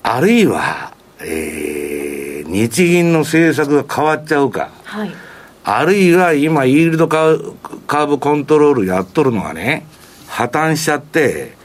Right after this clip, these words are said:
Speaker 1: だってあれ指標銘柄だけ買ってて、他の年限なんて全然コントロールできてないんですよ、カーブの。だからまあ、まあ、いずれかの事態が考えられるんですけど、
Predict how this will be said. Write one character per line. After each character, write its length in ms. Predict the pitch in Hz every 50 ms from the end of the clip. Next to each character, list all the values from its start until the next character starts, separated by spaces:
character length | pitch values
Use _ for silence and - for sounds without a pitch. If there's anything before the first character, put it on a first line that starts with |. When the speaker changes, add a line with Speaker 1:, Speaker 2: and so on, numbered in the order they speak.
| - - - - - - - - - - -
Speaker 1:
だ 100 | - 147
っ 80 | 170 160
て 80 | -
あ 40 | 104
れ 80 | 101 101
指 260 | - - - 190 196
標 160 | 214 262 269
銘 180 | 269 277 277 277
柄 180 | 254 190 143
だ 100 | - 120
け 120 | 104 107 95
買 160 | - 113 117
っ 20 |
て 160 | - - 127
て、 320 | - - 95 92 87 85 82
他 260 | - 135 160 190 247
の 140 | 254 247 247
年 200 | 254 254 254 240
限 160 | 190 139 117
な 100 | 101 92
ん 80 | 87 76
て 340 | - 92 87 85 85 82
全 240 | 73 101 147 185 208
然 260 | 196 233 220 208 190 - - - - - -
コ 140 | - 220
ン 80 | 240 220
ト 100 | 254 269
ロ 120 | 247 247
ー 40 | 214 156
ル 80 | 107
で 120 | 98 139 160
き 100 | 220 196
て 120 | 233 240
な 100 | 240 247
い 80 | 226 160
ん 60 | 110
で 80 | 87
す 80 | - -
よ、 120 | 180 220
カ 180 | 208 147 - 117
ー 20 |
ブ 100 | 98 95
の。 260 | 90 78 69 67 67 - - - - - - - - - - - - - - - - - - -
だ 100 | 120 120
か 60 | 110
ら 40 | 110
ま 300 | 110 127 135 127 123 120
あ、 60 | 117
ま 400 | 117 113 110 120 120 117 120 151
あ、 60 | 151
い 120 | 123 113 127
ず 140 | 143 180 190
れ 100 | 208 196
か 100 | 202 185
の 120 | 156 127
事 160 | 104 127 143
態 160 | 185 190 165
が 100 | 131 104
考 260 | - - 131 151 175 185
え 100 | 190 196
ら 100 | 190 196
れ 60 | 202 196
る 140 | 190 180
ん 60 | 143 101
で 80 | - -
す 80 | -
け 80 | - -
ど、 400 | 90 110 113 98 85 69 58